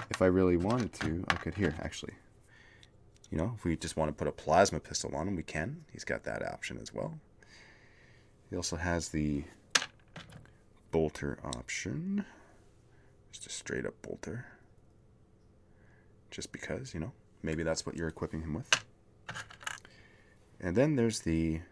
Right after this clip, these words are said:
classic power sword option. Super cool. Oh man, super cool. So again, that's Chaotic Color Studio. Very awesome. Do you say best commission ever? Always get stupid Tau commission.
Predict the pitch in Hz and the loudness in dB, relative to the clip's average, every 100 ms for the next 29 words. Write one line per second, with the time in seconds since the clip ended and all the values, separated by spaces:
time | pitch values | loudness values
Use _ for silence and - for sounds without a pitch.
0 | - - - 73 85 90 - 85 - - | -18 -16 -4 6 8 8 6 2 -4 -10
1 | - - - - - - 98 92 78 - | -14 -20 -20 -20 -2 0 2 0 0 0
2 | - - 85 - - - - - - - | 0 0 -2 -6 -8 -6 -4 -4 -4 -6
3 | 50 50 - - - - - - - - | -8 -14 -16 -6 -2 0 0 -2 -8 -8
4 | - - 190 - - - - - - 65 | -4 0 2 4 2 0 -4 -12 -4 0
5 | 64 60 50 - - - - - - - | 2 2 -2 -4 -6 -8 -8 -6 -6 -8
6 | - - - - - - - - - - | -20 -20 -20 -20 -20 -20 -20 -20 -20 -20
7 | - - - - - - - - 107 127 | -20 -20 -20 -20 -20 -20 -2 8 12 12
8 | 131 - 147 151 135 139 127 - - 92 | 12 12 12 12 12 12 12 12 8 10
9 | 87 82 82 - - - - - - - | 12 10 8 4 -8 -20 -20 -20 -20 0
10 | 95 120 113 82 78 - 78 78 - - | 12 12 12 12 8 2 -2 -6 -8 -6
11 | - 160 214 135 180 - 196 185 185 156 | 4 12 12 12 12 12 12 12 12 12
12 | 165 202 214 - - - 135 160 180 185 | 12 12 12 8 -16 4 12 12 12 12
13 | - 190 - - 160 196 185 180 | 12 10 12 12 12 12 10 6